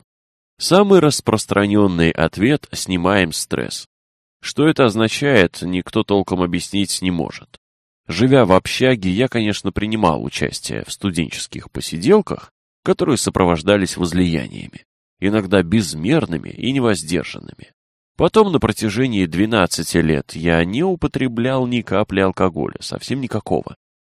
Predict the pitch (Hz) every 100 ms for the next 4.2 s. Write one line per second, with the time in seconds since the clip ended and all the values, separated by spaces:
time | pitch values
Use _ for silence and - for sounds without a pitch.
0 | _ - - 185 139 - 160 117 104 107
1 | 117 123 104 104 90 87 98 107 87 92
2 | 95 80 82 87 95 90 110 110 78 -
3 | _ - 101 98 92 92 92 - 78 65
4 | - -